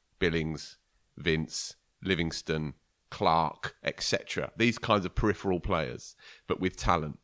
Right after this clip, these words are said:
We will see from April, really, who's, who's got it, who really, really wants it. Um, I don't blame Sam Billings for following the white ball around the world, but his he identified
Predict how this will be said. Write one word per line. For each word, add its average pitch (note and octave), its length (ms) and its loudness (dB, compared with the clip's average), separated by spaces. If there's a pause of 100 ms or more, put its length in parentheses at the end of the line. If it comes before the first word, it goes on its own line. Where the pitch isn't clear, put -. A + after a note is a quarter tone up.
(300)
We A2 140 8
will G2+ 120 4
see D#3 220 6
from B2 200 2
April, F2+ 440 4
really, F#2+ 680 4 (500)
who's, C3 280 10
who's B2 280 10
got F2+ 260 6
it, F2+ 280 4
who A2 200 6
really, A#2+ 600 6
really G#2 280 6
wants F#2 320 2
it. - 200 -8 (600)
Um, A#2 260 10 (160)
I C3 80 8
don't C3+ 180 6
blame D#3 220 10
Sam G#2 300 6
Billings F2 540 0
for F#2 260 2
following F2+ 420 4
the E2 60 0
white E2+ 280 2
ball E2 200 0
around E2 240 2
the D2+ 40 -4
world, E2+ 440 0
but A#2 240 6
his C3 460 0 (560)
he C3+ 320 6
identified A#2 1000 2